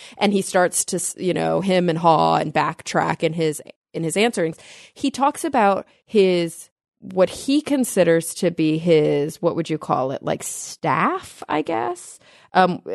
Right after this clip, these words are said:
you know, one of the website pages that were, was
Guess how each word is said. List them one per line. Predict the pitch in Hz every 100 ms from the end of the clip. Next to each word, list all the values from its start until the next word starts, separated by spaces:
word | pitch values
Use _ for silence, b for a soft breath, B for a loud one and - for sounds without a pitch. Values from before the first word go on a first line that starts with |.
| -
you | 214
know, | 196
one | 180 208
of | 226
the | 202
website | 185 175 - 180 165 160 156 -
pages | - 202 226 196 165
that | 165 113
were, | 156 -
was | - 175